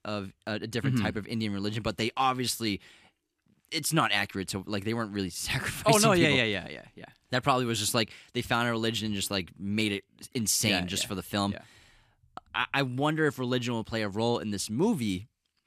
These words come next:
Speaker 1: because it's always been a thematic element and kind of a reality for the characters in Indiana
Speaker 2: And
Speaker 1: Jones
Speaker 2: for
Speaker 1: movies.
Speaker 2: ancient cultures, religion
Speaker 1: Mm-hmm.
Speaker 2: was their sciences, so I think that it will.
Speaker 1: I, I,
Speaker 2: You ha-,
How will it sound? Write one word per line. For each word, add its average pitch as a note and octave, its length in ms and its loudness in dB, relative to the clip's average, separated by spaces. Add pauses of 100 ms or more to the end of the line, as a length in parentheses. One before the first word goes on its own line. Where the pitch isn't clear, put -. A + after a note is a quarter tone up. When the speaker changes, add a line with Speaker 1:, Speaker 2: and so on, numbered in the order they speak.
Speaker 1:
because B2 260 -2
it's A2+ 120 -4
always D3+ 360 2
been C3 200 -2
a B2+ 40 -4
thematic G#2 540 -2
element G#2+ 400 -2
and A2 220 -4 (460)
kind C3 300 -2
of B2+ 260 -2
a C3 60 -2
reality A2 840 0 (300)
for C#3 220 0
the B2 100 0
characters B2 680 0
in A#2 160 -4
Indiana G#2+ 440 -4
Speaker 2:
And G2+ 60 0
Speaker 1:
Jones G2 200 -4
Speaker 2:
for G#2 100 0
Speaker 1:
movies. E3 200 2
Speaker 2:
ancient A#2+ 140 0
cultures, G#2+ 420 -2
religion G2 380 -4
Speaker 1:
Mm-hmm. F#2 80 -2
Speaker 2:
was F#2+ 220 -4
their F2+ 100 -6
sciences, F2+ 800 -8
so E2+ 400 -4
I - 100 -6
think G#2 220 -6
that G2 200 -2
it G2+ 120 -4
will. F#2 280 -6 (460)
Speaker 1:
I, B2 140 -4
I, - 60 -2
Speaker 2:
You B2 100 4
ha-, C3+ 80 2